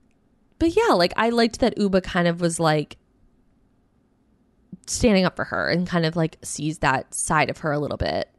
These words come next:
Um, but I did enjoy that Brynn and Aaron kind of got into it, and Br-, and Aaron was just like, "Maybe I don't like you that much. Like, maybe that's it.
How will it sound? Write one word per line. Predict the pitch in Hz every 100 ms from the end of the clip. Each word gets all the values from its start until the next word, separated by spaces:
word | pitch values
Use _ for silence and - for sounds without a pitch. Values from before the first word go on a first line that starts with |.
| _ _
Um, | 185 180 170 170 165 - - _ _ _ _ -
but | 226 - -
I | 208 202 _
did | 240 233
enjoy | 254 214 185 170
that | 170 147 - _
Brynn | 185 180 185 180 170 165 _ _ -
and | 180
Aaron | 175 170
kind | 170 180
of | 175
got | 156 151
into | 160 -
it, | 170
and | 165
Br-, | 170 -
and | 180
Aaron | 175 170
was | 175
just | 190
like, | 190 185
"Maybe | 185
I | 359
don't | 523 587 -
like | 143 180 220
you | 151
that | 101 98
much. | 120 90 143 - - _ _ _ _ _ _ _ _ _
Like, | 208 214 - -
maybe | 202 196 269 392
that's | 285 220 226 -
it. | 131 69